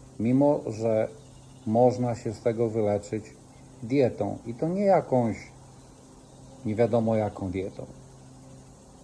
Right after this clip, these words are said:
Wystarczy dieta keto, wystarczy unikać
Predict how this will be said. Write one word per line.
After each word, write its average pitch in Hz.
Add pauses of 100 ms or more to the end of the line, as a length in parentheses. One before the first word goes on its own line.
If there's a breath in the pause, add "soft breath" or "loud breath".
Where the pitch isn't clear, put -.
(1200)
Wystarczy 165
dieta 147
keto, 147 (800)
wystarczy 131
unikać 123